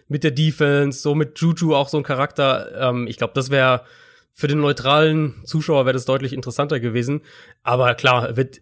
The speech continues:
natürlich auch spannend sein zu sehen, wie sie das mit den zwei Teams managen, mit den zwei L-A-Teams. Du hast das neue Stadion. Und so oder so, egal welches Teams dann letztlich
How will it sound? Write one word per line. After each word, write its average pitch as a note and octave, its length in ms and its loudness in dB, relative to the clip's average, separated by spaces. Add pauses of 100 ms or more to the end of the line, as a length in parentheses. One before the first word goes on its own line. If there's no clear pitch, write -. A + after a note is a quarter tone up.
natürlich D3 400 -2
auch A#2+ 120 -4
spannend B2 260 -4
sein A#2+ 140 0
zu A#2+ 100 -8
sehen, A#2 220 -4
wie A2+ 100 -8
sie A2+ 80 -8
das A#2 160 -8
mit B2+ 140 -6
den A#2+ 160 -2
zwei B2+ 180 -2
Teams E3+ 320 2
managen, C#3+ 460 2
mit C#3 140 -2
den C3+ 80 -4
zwei C3 180 0
L-A-Teams. C3 640 0
Du C3 80 -6
hast B2+ 160 -2
das B2 80 -12
neue B2+ 160 2
Stadion. C3 480 2 (480)
Und B2 460 -4 (500)
so C3 300 0
oder C#3+ 200 4
so, C#3 400 4
egal C3 380 2
welches C3+ 320 2
Teams C#3+ 300 -2
dann C3 120 2
letztlich - 360 -4